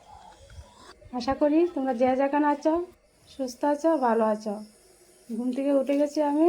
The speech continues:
প্রায় আধা ঘন্টা আগে, উঠে ঘরটা ঝাড়ু দিয়ে ঘরটা মুছে নিয়েছি। এবার ভাবলাম যে ওদেরকে উঠাই, আধা ঘন্টা আগে উঠাতে হয়, ওদেরকে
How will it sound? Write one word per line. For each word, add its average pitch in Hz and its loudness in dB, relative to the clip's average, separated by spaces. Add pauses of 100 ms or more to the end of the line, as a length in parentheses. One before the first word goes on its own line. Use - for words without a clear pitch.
(560)
প্রায় 226 -4
আধা 233 -2
ঘন্টা 277 -4
আগে, 277 0 (180)
উঠে 262 -4 (140)
ঘরটা 233 -4
ঝাড়ু 247 0
দিয়ে 311 4
ঘরটা 247 0
মুছে 262 -2
নিয়েছি। 320 4 (580)
এবার 226 0
ভাবলাম 240 0
যে 262 0
ওদেরকে 247 0
উঠাই, 269 2 (1500)
আধা 226 -2
ঘন্টা 233 -2
আগে 247 2 (100)
উঠাতে 262 0
হয়, 285 4
ওদেরকে 240 0